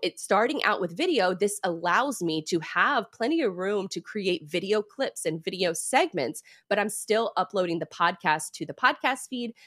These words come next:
So we have, we're kinda double dipping on the same content. Don't, next step,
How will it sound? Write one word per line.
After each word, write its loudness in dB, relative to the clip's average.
So -2
we -2
have, 4
we're -4
kinda 0
double 2
dipping -2
on 0
the -4
same 0
content. -6
Don't, 6
next 4
step, 2